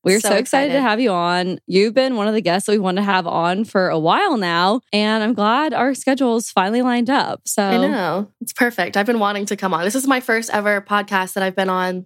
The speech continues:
Speaker 2: that's not my own, if that makes sense. So it's my first time, I guess, like, guesting. <laughs>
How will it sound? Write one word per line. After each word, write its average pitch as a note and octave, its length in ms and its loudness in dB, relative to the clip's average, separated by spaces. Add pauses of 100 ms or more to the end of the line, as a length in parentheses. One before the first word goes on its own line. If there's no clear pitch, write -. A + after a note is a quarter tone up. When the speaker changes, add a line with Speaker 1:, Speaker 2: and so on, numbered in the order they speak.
(120)
Speaker 2:
that's F#3 200 -2
not F#3+ 160 0
my F#3 160 -2
own, F#3+ 300 -4 (100)
if B3+ 60 -10
that - 120 2
makes B3+ 180 -2
sense. E4+ 260 -2
So A#3+ 100 2
it's A3+ 120 -2
my A#3+ 100 0
first B3 220 0
time, A3+ 160 -4
I G3+ 60 2
guess, G3+ 200 -4
like, G3 200 -6
guesting. B3 600 -4 (200)
<laughs> - 100 -4